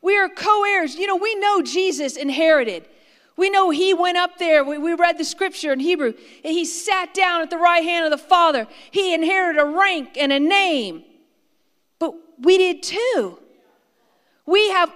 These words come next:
all, all of his inheritance is now my inheritance, your inheritance.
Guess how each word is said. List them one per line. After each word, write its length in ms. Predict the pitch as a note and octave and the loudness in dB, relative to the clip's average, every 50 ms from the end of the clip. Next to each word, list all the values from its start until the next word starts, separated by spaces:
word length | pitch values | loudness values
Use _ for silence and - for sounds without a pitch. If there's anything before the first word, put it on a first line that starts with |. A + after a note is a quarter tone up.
| - | -4
all, 420 | - E4+ F#4+ G#4+ A#4+ B4 B4 B4 A4 - - - _ _ | 2 4 4 6 6 4 2 0 -2 -6 -12 -20 _ _
all 300 | - G#4+ A#4+ C5 C5 B4+ | 4 4 6 6 2 2
of 60 | G4 | 0
his 300 | F4+ F#4 A4 A#4 A#4+ G#4+ A4 | -2 -2 -2 -2 -2 -4 -4
inheritance 760 | G4+ F4+ E4 F4+ E4+ D#4+ D#4+ D#4 D#4+ D#4+ F4 E4+ E4 E4+ | -4 -2 -2 2 2 2 2 2 0 -4 -6 -6 -6 -6
is 160 | - F4 D4+ D#4+ | -8 -8 -8 -2
now 220 | G4 G4 F#4+ F4+ | 0 2 2 2
my 420 | F4 F4 F4+ F#4 G4+ A4 A#4 A4+ F#4+ | 0 0 0 2 2 2 0 0 0
inheritance, 720 | E4+ D4 C#4 D#4 C#4 B3 A3 G3+ G3+ - G#3 F#3+ - - | 0 0 0 0 0 0 -2 -4 -8 -10 -12 -12 -12 -6
your 340 | D#4+ G4+ A4 A4 A4+ G#4+ G4 | -2 0 2 4 4 4 4
inheritance. 580 | F4 D#4 D4+ D4 C4+ B3 A3+ A3+ A#3+ G#3+ G3 | 2 2 2 2 0 0 -2 -4 -6 -8 -10